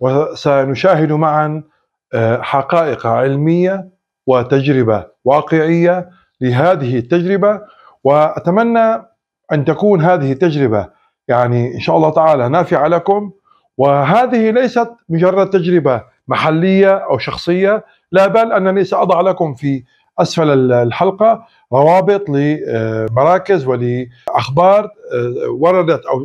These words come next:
أو موجودة على المواقع الغربية، والتي تدعو إلى، آه، إعادة النظر في مثل هذه الطريقة وتطبيقها. وإن شاء الله تعالى سنصل معا ب،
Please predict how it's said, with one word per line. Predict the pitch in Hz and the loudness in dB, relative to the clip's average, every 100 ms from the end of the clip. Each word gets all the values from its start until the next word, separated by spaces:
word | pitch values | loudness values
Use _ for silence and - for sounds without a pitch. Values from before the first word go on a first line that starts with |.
| - | -2
أو | 139 131 | -2 -2
موجودة | 143 143 160 233 185 | -2 -2 0 2 4
على | 143 151 123 104 _ _ _ _ 127 | 4 2 0 -2 _ _ _ _ -2
المواقع | 131 127 123 120 117 117 123 127 156 170 151 113 | -2 0 0 0 0 -2 -2 2 2 2 0 -2
الغربية، | 110 110 135 143 196 208 226 226 _ _ - | -2 -2 -2 -2 -2 2 0 -2 _ _ 0
والتي | 151 156 160 | 0 0 -2
تدعو | 233 226 220 202 | -4 0 0 2
إلى، | 180 160 165 - - 170 | 2 2 0 -4 -8 -4
آه، | 135 139 131 139 175 | -4 -4 -8 -8 -2
إعادة | 160 208 240 202 | 2 2 0 -2
النظر | 190 190 185 | 0 0 -2
في | 156 170 | -2 -2
مثل | 160 156 | 0 0
هذه | 151 147 | 0 0
الطريقة | 147 139 151 147 143 | -2 -2 -2 0 0
وتطبيقها. | 135 151 165 180 190 185 208 233 - - _ | 0 -2 -4 -6 0 2 4 2 -4 -20 _
وإن | 180 190 | -2 0
شاء | 247 | 2
الله | 247 | 2
تعالى | 226 208 226 202 | 2 2 2 0
سنصل | 208 247 233 214 | 0 0 0 0
معا | 208 196 165 117 101 _ _ _ _ - | 0 2 0 -2 -8 _ _ _ _ 0
ب، | 143 135 | 2 2